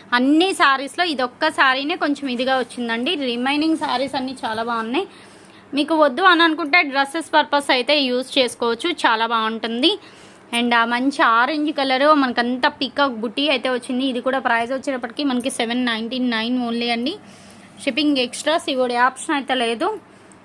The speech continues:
మంచిగా మనకి ఫ్లోరల్ డిజైన్ అయితే వచ్చేసింది. ఓవరాల్గా క్లాస్ లుక్ అయితే ఉందండి. ప్రైస్ మాత్రం సేమ్ as usual సెవెన్ నైంటీ నైన్ అండి.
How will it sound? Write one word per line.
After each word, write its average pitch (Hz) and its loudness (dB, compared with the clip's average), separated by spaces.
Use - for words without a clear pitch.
మంచిగా 240 -4
మనకి 262 -2
ఫ్లోరల్ 269 0
డిజైన్ 262 0
అయితే 254 -4
వచ్చేసింది. 247 -4
ఓవరాల్గా 269 2
క్లాస్ 294 0
లుక్ 277 -4
అయితే 233 -4
ఉందండి. 208 -4
ప్రైస్ 277 -2
మాత్రం 339 0
సేమ్ 311 0
as 262 -4
usual 302 0
సెవెన్ 285 2
నైంటీ 269 2
నైన్ 262 2
అండి. 262 0